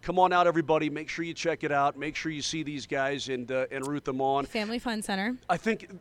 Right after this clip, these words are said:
Speaker 1: if there's one thing we wanna leave you with, it's that the mentality of this team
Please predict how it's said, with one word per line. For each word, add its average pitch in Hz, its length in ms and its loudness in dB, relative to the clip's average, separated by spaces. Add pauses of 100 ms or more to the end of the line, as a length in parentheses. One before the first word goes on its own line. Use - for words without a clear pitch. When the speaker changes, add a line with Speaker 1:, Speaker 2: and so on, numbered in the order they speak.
(140)
Speaker 1:
if - 160 -8
there's 156 180 -2
one 190 140 4
thing 214 140 -2
we 196 80 2
wanna 170 180 2
leave 147 240 -4
you 160 100 0
with, 175 300 -2 (420)
it's 170 200 -4
that 160 360 4
the 156 100 0
mentality 170 880 0
of 156 240 -2
this 143 200 -4
team 139 600 -4